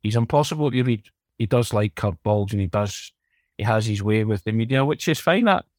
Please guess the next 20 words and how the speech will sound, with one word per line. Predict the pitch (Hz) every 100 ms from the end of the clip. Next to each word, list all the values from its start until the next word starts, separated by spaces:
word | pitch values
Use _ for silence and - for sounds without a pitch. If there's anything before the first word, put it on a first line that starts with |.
| _ -
e-, | 110
each | 110 110 -
to | 107
their | 101 98
own. | 120 139
You |
know, | 131
I |
think | 127 101 104
he's | 78
great | - 104 -
value. | 110 117 127 120
I | -
also | 104 95 92
think | 95 101 107 - _ _ _ _ -
Beale's | 110 113
great | - 113 98
value | 107 107 98 98
as | -
well. | 113 127 123